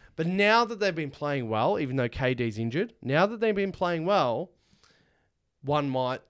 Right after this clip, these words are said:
they might have started to reconsider, maybe we do offer him. So trade,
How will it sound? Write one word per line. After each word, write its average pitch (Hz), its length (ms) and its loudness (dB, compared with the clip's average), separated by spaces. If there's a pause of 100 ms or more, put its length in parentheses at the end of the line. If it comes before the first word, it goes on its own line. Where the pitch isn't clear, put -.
they 165 220 0
might 151 260 0
have 127 280 -10
started 127 360 -4
to 127 80 -8
reconsider, 131 600 -2
maybe 120 280 -4
we 131 140 0
do 214 200 2
offer 110 280 2
him. - 80 -20 (120)
So 160 180 -4
trade, 240 340 6